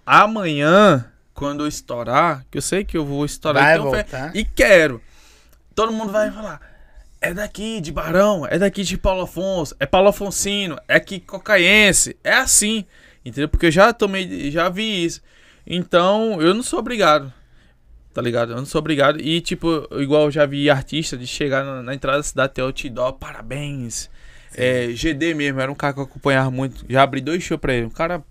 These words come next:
Speaker 1: sabe, doido, um cara fila da... E chegava na cidade dele, tinha outdoor dele, "Parabéns, G D, pelos seus vinte e sete anos",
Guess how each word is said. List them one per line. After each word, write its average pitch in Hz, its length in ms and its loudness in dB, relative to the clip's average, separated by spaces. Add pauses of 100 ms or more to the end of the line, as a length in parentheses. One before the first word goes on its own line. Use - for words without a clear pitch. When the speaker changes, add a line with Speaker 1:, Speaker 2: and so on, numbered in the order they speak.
(120)
Speaker 1:
sabe, 110 260 -12
doido, 123 200 -10
um 110 40 -14
cara 147 280 -12
fila - 280 -12
da... 135 200 -10 (920)
E 151 180 2
chegava 160 320 6
na 170 120 -2
cidade 151 320 4
dele, 156 320 -2 (720)
tinha 139 300 -6
outdoor 143 440 -2
dele, 127 140 -4
"Parabéns, 139 460 -10
G 131 80 -8
D, 127 160 -6
pelos 127 240 -10
seus 123 400 -8
vinte 135 220 -8
e - 40 -8
sete - 300 -6
anos", 127 380 -2